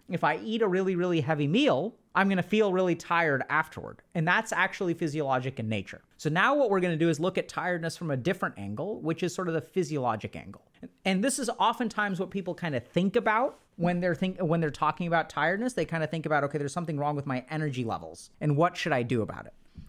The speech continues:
And so what I'd love to do today is share with y'all kind of, like, how I think about or organize looking at tiredness, like, kinda within you from a physiologic angle, right? So how can we understand the physiology of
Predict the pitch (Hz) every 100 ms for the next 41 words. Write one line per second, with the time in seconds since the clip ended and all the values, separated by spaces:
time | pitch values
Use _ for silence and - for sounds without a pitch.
0 | - 196 214 214 202 220 302 - 202 233
1 | 202 160 139 151 175 - - 220 233 254
2 | 233 214 190 185 208 196 170 156 - 185
3 | 185 175 135 - _ 196 226 226 220 165
4 | 165 170 170 - 147 - 196 165 185 202
5 | 208 220 285 302 - - - - 165 185
6 | 190 208 190 190 180 - _ _ _ -
7 | 156 - - 147 95 85 - - - -
8 | 139 123 - 151 127 123 139 110 90 135
9 | 117 139 123 117 98 87 82 82 - -
10 | - - 147 - 139 190 226 233 214 196
11 | 185 - 165 156 160 151 - - - _
12 | 139 135 185 180 170 147 139 131 123 214
13 | - _ - 156 151 151 143